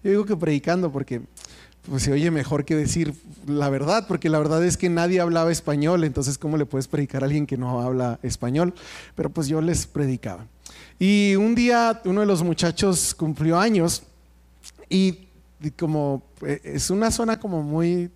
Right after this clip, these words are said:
de campo, pues, no hay ci-, no hay calles, hay todo verde y ríos. Yo lo veía y parecía como,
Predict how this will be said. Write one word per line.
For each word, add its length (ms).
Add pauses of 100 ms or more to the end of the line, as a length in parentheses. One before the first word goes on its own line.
de 100
campo, 520
pues, 240
no 140
hay 160
ci-, 420
no 160
hay 100
calles, 800
hay 240 (160)
todo 300 (320)
verde 600
y 160
ríos. 600 (360)
Yo 100
lo 120
veía 360
y 60
parecía 480
como, 460